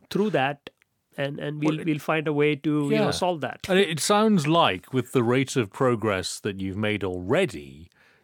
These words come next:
Speaker 2: that you may well find yourself getting to a place where you've got eight junior teams and eight female, uh, women's teams as well.
Speaker 1: A-, at least that's the plan.
Speaker 2: Yeah,
Speaker 1: So
Speaker 2: yeah,
Speaker 1: what
Speaker 2: yeah.
Speaker 1: we, what we said is that, okay, if that's the requirement, that's what we'll
Speaker 2: That's
Speaker 1: work
Speaker 2: what we'll do.
Speaker 1: towards.
Speaker 2: <laughs>
Speaker 1: And, um,
Speaker 2: It's very
Speaker 1: I mean,
Speaker 2: Icelandic. Yeah, we'll
Speaker 1: yeah.
Speaker 2: just do it then.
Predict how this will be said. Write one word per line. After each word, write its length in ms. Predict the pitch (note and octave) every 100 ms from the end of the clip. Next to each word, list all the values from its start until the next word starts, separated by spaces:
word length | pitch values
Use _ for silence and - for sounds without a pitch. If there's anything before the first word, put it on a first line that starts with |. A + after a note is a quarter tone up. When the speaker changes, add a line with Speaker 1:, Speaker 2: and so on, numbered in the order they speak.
| _
Speaker 2:
that 100 | B2+ A2
you 140 | A#2+
may 220 | C3 B2+
well 240 | A#2+ B2+ A#2
find 300 | C3 C3 B2
yourself 400 | C3+ C#3 B2 G#2+
getting 400 | B2+ - E3+ D3+
to 180 | D#3
a 80 | A#2+
place 320 | - G2 E2
where 140 | G#2+ F#2+
you've 100 | F2
got 160 | G#2+
eight 180 | G2+ G2
junior 280 | F2 G2 F#2
teams 380 | - F2 D2+ B2+
and 100 | A#2+
eight 180 | G#2+ F#2
female, 380 | A#2+ G2 F2+ -
uh, 140 | A#2+
women's 320 | A#2 A2 F#2+
teams 240 | - F2 E2
as 100 | E2+
well. 120 | D#2+ - -
Speaker 1:
A-, 140 | -
at 100 | G#3
least 140 | F#3+ F3
that's 160 | G3+
the 100 | -
plan. 260 | D3+ D3+ A2
Speaker 2:
Yeah, 140 | - C4
Speaker 1:
So 280 | D3+ D3+ D3
Speaker 2:
yeah, 40 | E3+
Speaker 1:
what 100 | F3
Speaker 2:
yeah. 60 |
Speaker 1:
we, 140 | E3+ F#3
what 180 | F3+ F3
we 100 | F#3+
said 220 | - G3
is 80 | F3+
that, 160 | F#3+
okay, 280 | F#3 F#3+ F3
if 160 | E3+ D3
that's 200 | E3+ E3+
the 80 | F3+
requirement, 460 | D#3 D#3 D3 D#3 D#3
that's 180 | C#3 D#3
what 100 | C#3
we'll 120 | C#3+
Speaker 2:
That's 100 | A#2+ E3
Speaker 1:
work 80 |
Speaker 2:
what 100 | A#2+
we'll 60 | C#3+
do. 20 |
Speaker 1:
towards. 460 | C#3 D3 E3 - -
Speaker 2:
<laughs> 60 | A#2
Speaker 1:
And, 560 | C#3+ C#3 C#3+ C#3+ C#3+ C#3
um, 420 | C3 C3 B2+ B2+
Speaker 2:
It's 80 | C3
very 180 | D#3+
Speaker 1:
I 20 | A#2+
mean, 0 | G2
Speaker 2:
Icelandic. 300 | B2 G#2 G#2+
Yeah, 80 |
we'll 120 | A#2 B2+
Speaker 1:
yeah. 0 |
Speaker 2:
just 160 | C3+
do 100 | A#2+
it 60 | F2+
then. 160 | D2+